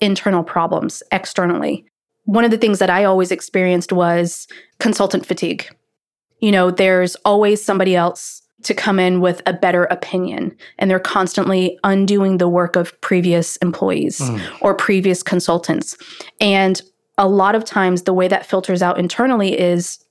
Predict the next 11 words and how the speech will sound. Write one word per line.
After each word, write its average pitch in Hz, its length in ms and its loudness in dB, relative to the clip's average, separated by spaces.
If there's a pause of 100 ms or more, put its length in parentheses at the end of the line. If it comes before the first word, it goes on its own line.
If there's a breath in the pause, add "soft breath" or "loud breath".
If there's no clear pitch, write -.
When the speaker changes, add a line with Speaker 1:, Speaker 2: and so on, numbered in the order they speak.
(440)
Speaker 1:
that's 220 240 2
just 196 200 0
exhaustion 190 800 -2 (280 loud breath)
and 180 440 2
the 185 100 4
loss 185 300 2
of 185 180 0
effort 185 440 0
and 180 180 0
impact 190 500 -2
because 180 600 0